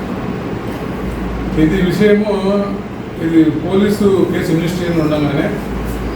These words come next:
ఆమె యొక్క వస్తువులు పలుమార్లు అట్లన్నింటినీ రిమూవ్ చేసుకుంటూ వెళ్తున్నారని చెప్పేసి ఆమె పలుమార్లు మాకు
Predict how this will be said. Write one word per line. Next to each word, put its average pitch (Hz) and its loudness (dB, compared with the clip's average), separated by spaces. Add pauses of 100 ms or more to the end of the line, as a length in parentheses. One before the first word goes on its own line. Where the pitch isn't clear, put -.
(640)
ఆమె 156 2
యొక్క 156 2 (100)
వస్తువులు 196 4 (100)
పలుమార్లు 165 2 (1160)
అట్లన్నింటినీ 160 0
రిమూవ్ 160 2
చేసుకుంటూ 156 2 (1040)
వెళ్తున్నారని 147 4
చెప్పేసి 147 -2
ఆమె 160 -2
పలుమార్లు 147 0
మాకు 151 0